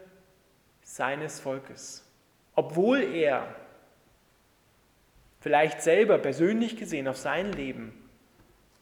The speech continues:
gar nicht da mitgemacht hat, gar nicht schuld war, aber er identifiziert sich mit der Schuld seines Volkes. Deswegen, ich habe es versucht, im Text ein bisschen auch zu betonen, er sagt nicht, „Ich habe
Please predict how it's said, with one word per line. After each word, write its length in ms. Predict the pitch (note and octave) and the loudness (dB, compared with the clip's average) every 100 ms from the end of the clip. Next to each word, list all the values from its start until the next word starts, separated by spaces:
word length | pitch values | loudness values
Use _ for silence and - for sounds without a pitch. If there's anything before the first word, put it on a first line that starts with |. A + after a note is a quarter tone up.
| - | 0
gar 160 | D3+ | 0
nicht 240 | F#3 F#3 E3+ | 0 -2 -4
da 60 | |
mitgemacht 600 | F3+ A3+ - G3+ C#3+ - - | -4 -4 -4 -6 -6 -8 -14
hat, 320 | - - - _ _ _ - | -14 -18 -20 _ _ _ -4
gar 160 | D3+ E3 | 0 2
nicht 180 | F3 - | 0 -2
schuld 380 | G#3 A3 - | -2 -6 -8
war, 180 | A#2 A2+ - - _ | -12 -12 -20 -20 _
aber 280 | - F3 F3 | 0 4 4
er 320 | F3 E3 F#3+ F#3 | 4 2 2 -2
identifiziert 920 | F3 F3+ F3+ F3+ F3 - - G#3+ G#3+ | -2 -2 -4 -10 -12 -12 -8 -6 -8
sich 300 | - C#3 - | -12 -14 -8
mit 360 | D#3+ E3 - | -8 -8 -10
der 100 | D3 | -10
Schuld 400 | C#3+ - F3 F3+ | -8 -2 -2 -2
seines 360 | - C#3+ D3 - | -4 -4 -6 -12
Volkes. 460 | - B2 B2 A2+ - | -6 -4 -4 -10 -12
Deswegen, 520 | C3+ D#3 F3 F#3 F3 - - - _ _ - | -8 -2 -2 -2 -6 -10 -20 -20 _ _ -8
ich 60 | |
habe 100 | D3 | -8
es 60 | - | -4
versucht, 400 | D#3 D#3 F#3+ G3 | -6 -4 -6 -6
im 140 | D#3 | -4
Text 280 | E3+ F3 - | 0 0 -2
ein 140 | E3 E3 | -8 -8
bisschen 320 | G3+ F3+ C#3 | -10 -10 -8
auch 180 | D3+ - | -8 -8
zu 220 | - C#3 | -12 -12
betonen, 680 | C#3 - F#3+ G#3+ C#3+ A2 - - - _ _ | -8 -4 -2 0 -2 -6 -12 -20 -20 _ _
er 120 | D3 | -4
sagt 300 | D3 D#3+ D#3 | 2 2 2
nicht, 240 | E3+ F3+ - | -6 -6 -6
„Ich 380 | G#3 B3 - - - - - | -2 -2 -2 -14 -18 -18 -10
habe 460 | D#3 C#3+ C3 A#2+ | -2 0 0 -2